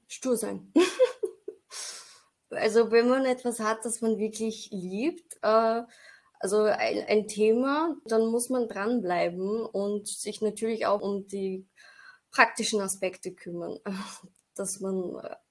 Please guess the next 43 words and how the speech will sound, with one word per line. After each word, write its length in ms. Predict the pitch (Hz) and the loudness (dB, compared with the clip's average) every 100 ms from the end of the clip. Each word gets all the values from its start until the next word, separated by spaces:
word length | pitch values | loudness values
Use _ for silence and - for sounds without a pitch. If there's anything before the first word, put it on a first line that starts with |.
| - | -8
auch 140 | 190 | -2
irgendwie 320 | 202 208 180 | 2 2 0
Geld 240 | 180 185 180 | -2 -4 -4
verdient. 480 | - 175 170 170 165 _ - - _ _ _ - | -10 -12 -8 -8 -10 _ -20 -20 _ _ _ -2
Aber, 760 | 190 190 196 190 196 190 190 190 - _ _ _ | -2 -2 -2 -4 -2 -2 -4 -6 -12 _ _ _
ich 260 | - - - | -20 -10 0
weiß 240 | 226 240 | 0 0
nicht, 320 | 196 190 - | -4 -6 -10
äh, 140 | - - - | -10 -10 -10
zum 180 | - 220 | -4 -2
Teil 360 | 226 214 240 247 | 2 4 4 2
kommt's 360 | 247 233 - | -2 -2 -2
wirklich 320 | 226 233 240 | -4 -2 -2
oft 280 | 220 220 - | -2 -2 -4
auf 160 | 214 - | -4 -4
das 240 | 220 - | -8 -8
Gespür 440 | 220 - - 269 220 | -8 -8 -4 -2 0
an. 400 | 180 190 240 - _ 202 | -2 -4 -6 -10 _ -4
Ähm, 420 | 202 208 - - - _ _ _ _ _ _ _ _ _ _ _ | -2 -2 -4 -8 -14 _ _ _ _ _ _ _ _ _ _ _
ja, 340 | 170 226 240 | 2 6 6
wenn 140 | 220 220 | 4 2
man 100 | 214 | 2
das 180 | 214 - | -4 -6
Gefühl 400 | 202 - 220 254 | -8 -4 -2 0
hat, 180 | 254 | 0
da 80 | 226 | 0
ist 340 | 220 226 - 247 | 0 0 -2 0
was, 280 | 311 320 | 0 0
dann 160 | - 262 | -4 -4
kann 180 | 262 254 | -2 -2
man 160 | 262 | -2
durchaus 540 | 247 254 262 226 220 - | 0 0 0 -2 -4 -4
da 180 | 220 208 | -2 0
dem 220 | 220 220 | 2 4
nachgehen 600 | 233 247 - - 180 185 | 4 0 -4 -2 -2 0
und 300 | 196 202 - | -2 -4 -8
einfach 260 | - 202 | -10 -8
versuchen. 460 | 202 226 233 311 277 | -4 -4 -2 -2 0
Im 80 | 208 | -2
schlimmsten 380 | - 208 208 226 | 0 -2 -2 -6
Fall 300 | 220 220 208 | -4 -4 -2
wird 160 | 220 | -2
das, 280 | 214 208 208 | -2 -2 -6